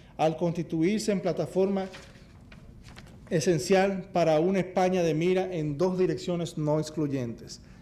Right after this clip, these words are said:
Europa y América Latina. El anuario iberoamericano, una publicación especial del Real Instituto Elcano y la Agencia F,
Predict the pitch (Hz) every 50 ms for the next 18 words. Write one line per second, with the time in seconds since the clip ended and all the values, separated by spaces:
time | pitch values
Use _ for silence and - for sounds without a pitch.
0 | - - - 147 143 135 131 160 180 190 180 214 202 202 - - - - - 147
1 | 147 139 131 135 139 139 139 143 135 131 127 131 117 107 - 127 - - - -
2 | - - - - - - - - - - - - - - - - 170 175 175 175
3 | 185 220 247 254 254 240 240 240 233 202 196 208 202 196 180 185 185 170 165 -
4 | - 202 185 180 175 156 143 143 139 - - - - - - - - - 170 185
5 | 196 190 - 202 185 190 190 175 - - 185 185 185 175 180 - 170 147 - -
6 | 180 170 165 160 151 147 151 139 127 151 143 151 170 185 190 175 180 165 139 175
7 | 185 170 190 165 143 139 - - 175 165 160 151 143 131 131 - 165 156 147 151
8 | 143 139 135 135 117 160 170 180 180 - 170 147 147 156 180 202 196 - 214 202